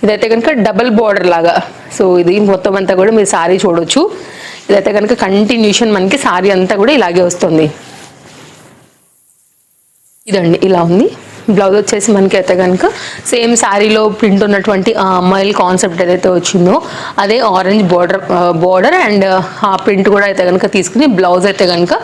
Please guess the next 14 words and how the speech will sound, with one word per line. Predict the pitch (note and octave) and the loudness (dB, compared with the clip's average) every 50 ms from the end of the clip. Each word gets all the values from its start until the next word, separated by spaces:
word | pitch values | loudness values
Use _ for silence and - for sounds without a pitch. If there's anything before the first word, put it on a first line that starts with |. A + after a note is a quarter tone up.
| - - - - - - - | -6 -10 -10 -8 -8 -6 -4
ఎయిటీ | A3+ G#3+ G#3+ G3+ B3+ | -2 -2 0 -2 0
సెంటీమీటర్స్ | - A#3 F#3+ F#3+ F3+ A3 G3+ G3 F#3+ G3 G3 - - | 0 0 0 0 0 0 0 0 0 0 -2 0 0
మీద | G3 F3 D#3+ | 0 0 0
ఇచ్చారండి. | - - G3 F3 F3 E3+ E3 D3+ - | 0 0 -2 0 0 0 0 0 2
వేసుకుంటే | F#3 F#3 F#3 - - G#3 A3+ A3+ A3 | 0 0 0 0 0 0 2 2 0
నిజంగా | F3+ E3+ F#3 G3 A3+ A3+ - - | 2 2 2 2 0 0 -2 -2
చాలా | G#3+ E3+ E3+ F3+ G3+ | -2 0 0 0 0
బాగా | G3+ G#3 G3+ G3 | 0 0 -2 -2
కనపడుతుంది | G3 G3 F3+ E3+ F3 F3 - - E3+ E3 | 0 -2 0 0 0 -2 -2 -2 -2 -2
అనమాట | D#3+ E3 E3+ D#3+ - | 0 0 -2 -2 -2
ఈ | F3 | -4
కలర్. | - - - - E3 B3+ F4 - - - - - - - - - - - - - - - - - - | -2 -2 0 0 2 0 0 -2 -6 -12 -18 -20 -20 -20 -20 -20 -20 -20 -20 -20 -20 -20 -14 -6 -4
ఇలా | F#3+ F3+ E3+ D3+ D#3 | -2 0 0 2 0
ఉంటుంది. | C#3 - E3 F3 F3+ - | 0 0 0 -2 -4 -6